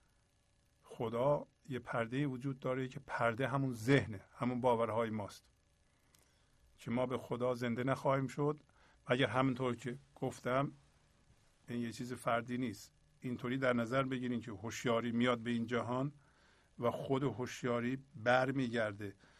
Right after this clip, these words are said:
و برگشتنش اینه که کمانه می‌کنه، می‌خوره به فرم، برمیگرده رو خودش. حالا این فرم انسانه،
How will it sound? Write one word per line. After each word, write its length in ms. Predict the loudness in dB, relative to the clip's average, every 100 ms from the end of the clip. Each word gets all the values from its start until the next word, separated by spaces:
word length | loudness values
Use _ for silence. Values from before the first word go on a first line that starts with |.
| -20 -10
و 80 | -6
برگشتنش 840 | 4 4 4 0 -2 -2 -2 -2
اینه 140 | -4 -4
که 360 | -2 0 0 -4 -20 _ -20 _ _ _ _ _ _ _ _ _ _ -20 -16
کمانه 480 | -6 -2 0 0 -2
می‌کنه، 600 | -4 -4 -6 -6 -8 -12 _ _ _ _ _ _ _ _ _ -20 -20 _ -2
می‌خوره 440 | 4 4 4 2
به 260 | 2 0 -4 -10 _ _ _
فرم، 600 | -18 -4 2 4 4 2 -12 -20 _ _ _ -4
برمیگرده 680 | 8 8 10 6 4 2
رو 180 | 2 0
خودش. 420 | 0 0 2 2
حالا 200 | 0 0
این 180 | 0 -2
فرم 460 | -4 -2 0 2 0
انسانه، 640 | -2 -2 4 8 8 6